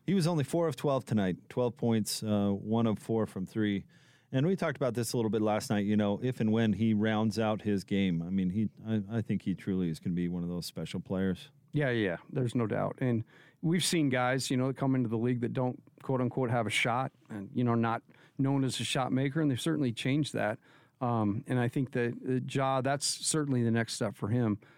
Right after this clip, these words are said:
Speaker 2: to be complete, you know, and a kind of a well-rounded player.
Speaker 1: I like it that he has the courage to take 'em. I mean, if you look at his three-point percentage, he's in the twenties. I mean, it's not like he's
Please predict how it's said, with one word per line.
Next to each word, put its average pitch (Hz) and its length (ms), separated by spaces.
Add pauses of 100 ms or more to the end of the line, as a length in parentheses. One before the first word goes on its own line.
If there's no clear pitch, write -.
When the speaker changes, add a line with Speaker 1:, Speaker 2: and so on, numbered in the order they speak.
(180)
Speaker 2:
to 127 80
be 120 200
complete, 123 540 (240)
you 117 100
know, 110 180
and 110 100
a 110 80
kind 120 200
of 107 80
a 107 60
well-rounded 107 540
player. 104 340 (400)
Speaker 1:
I 311 60
like 349 160
it 208 80
that 185 120
he 160 100
has 156 160
the 139 40
courage 151 400
to - 80
take 139 300
'em. 123 120 (200)
I 113 80
mean, 131 220
if 127 120
you 170 80
look 165 160
at 135 60
his 120 120
three-point 143 400
percentage, 110 440
he's 160 160
in 101 80
the 90 80
twenties. 113 440
I 107 40
mean, 98 160
it's 101 160
not 117 180
like 104 220
he's 104 480